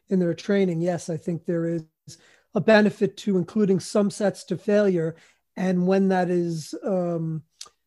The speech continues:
w-, when you do that, I generally recommend the last set to failure,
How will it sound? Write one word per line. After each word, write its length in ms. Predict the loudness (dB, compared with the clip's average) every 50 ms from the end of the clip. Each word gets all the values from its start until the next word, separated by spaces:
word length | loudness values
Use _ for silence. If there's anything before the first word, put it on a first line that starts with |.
| _ _ _ _ _ _
w-, 260 | -6 -6 -6 -4 -2 0
when 220 | 2 4 4 4
you 140 | 4 2 2
do 240 | 2 4 4 4 6
that, 400 | 4 4 4 2 -2 -4 -6 -8
I 300 | -6 -4 -2 -2 -2 -2
generally 480 | -2 -2 0 0 2 2 0 0 0 0
recommend 800 | 0 0 -2 -2 -4 -4 -4 -2 -2 -2 -2 -2 -4 -4 -4 -4
the 80 | -6 -4
last 340 | -4 -2 -2 -4 -4 -4
set 220 | -4 -6 -6 -6 -6
to 100 | -8 -8
failure, 600 | -4 -2 -2 0 0 0 0 0 0 -2 -2